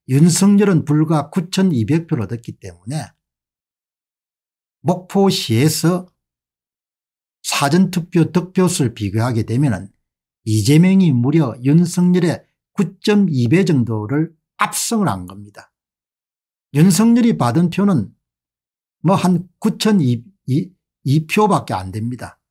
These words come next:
근데 그 오십 프로인 사천육백 표를 빼앗은 겁니다. 그 전산 프로그램을 이용해가지고 이재명에게로 넘어갔습니다. 심상정은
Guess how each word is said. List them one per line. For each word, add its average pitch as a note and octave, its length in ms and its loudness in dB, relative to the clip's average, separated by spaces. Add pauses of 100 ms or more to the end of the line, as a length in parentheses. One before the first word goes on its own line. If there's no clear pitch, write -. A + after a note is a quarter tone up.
(280)
근데 G3 260 0
그 G3 140 2
오십 B2 520 -2
프로인 D#3+ 520 0 (480)
사천육백 A3 880 -2
표를 F3 420 -2 (220)
빼앗은 B2+ 400 -4
겁니다. A#2+ 480 -8 (540)
그 G#3+ 160 0
전산 E3 480 2
프로그램을 E3+ 480 2
이용해가지고 B2 880 -4 (220)
이재명에게로 D3+ 840 2
넘어갔습니다. B2 880 -2 (800)
심상정은 F#3 920 2